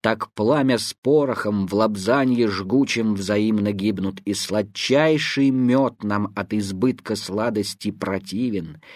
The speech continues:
Излишеством он портит аппетит. Люби умеренней,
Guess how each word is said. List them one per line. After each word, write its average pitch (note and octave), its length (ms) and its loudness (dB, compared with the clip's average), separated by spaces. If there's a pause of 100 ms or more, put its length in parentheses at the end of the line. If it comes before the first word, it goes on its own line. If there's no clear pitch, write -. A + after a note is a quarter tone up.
(340)
Излишеством C3 1300 2
он A2 240 0
портит A2 600 0
аппетит. G2+ 720 -6 (400)
Люби C3 500 2
умеренней, B2 1000 0